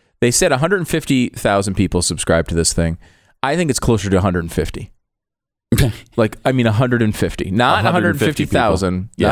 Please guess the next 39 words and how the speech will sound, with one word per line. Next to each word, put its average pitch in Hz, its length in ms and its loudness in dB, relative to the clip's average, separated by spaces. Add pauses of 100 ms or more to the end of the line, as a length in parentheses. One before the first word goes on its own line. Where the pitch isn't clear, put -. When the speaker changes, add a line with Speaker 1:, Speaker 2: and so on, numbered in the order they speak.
Speaker 1:
not - 80 -4
a - 40 0
hundred, - 460 -4
not 139 300 2
fifteen 165 360 -2
hundred, 113 440 0 (200)
Speaker 2:
Uh-huh. 101 200 0
Speaker 1:
fif-, 170 380 -2
a 135 60 0
hundred 175 240 2
and 139 80 -4
fifty. - 440 -4 (280)
Now, 151 120 2
it 156 100 0
might 240 240 0
Speaker 2:
And - 80 0
Speaker 1:
be - 20 2
Speaker 2:
they 147 60 0
were 135 60 0
Speaker 1:
higher 190 240 2
Speaker 2:
all 135 80 2
Speaker 1:
than 120 80 0
that. 101 80 2
Speaker 2:
employees 113 440 0
of 90 140 -2
C 120 180 2
N 98 120 -2
N. 98 100 0
Speaker 1:
Right. - 240 0 (640)
Speaker 2:
S-, - 260 0
it 143 100 2
was 151 200 0
Brian 117 420 2
Stelter 104 640 0
Speaker 1:
Yeah. 120 200 2
Speaker 2:
and 80 200 -8
Chris 117 300 -2
Wallace 95 600 0
Speaker 1:
Mm-hmm. 90 300 0